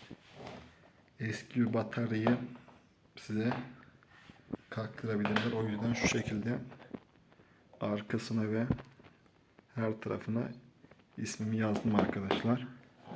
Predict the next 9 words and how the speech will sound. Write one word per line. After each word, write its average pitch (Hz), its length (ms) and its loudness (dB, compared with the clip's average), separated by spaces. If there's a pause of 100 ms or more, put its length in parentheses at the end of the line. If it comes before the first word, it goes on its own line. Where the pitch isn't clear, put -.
(1040)
Bu 120 180 2 (1000)
kolay 120 340 4
kolay 117 260 4
çıkmayan 117 500 4
bir 98 60 -2
boya. 107 240 0 (2250)
Ee, 131 60 -12 (800)
oje 113 260 4
kullandım. 104 580 0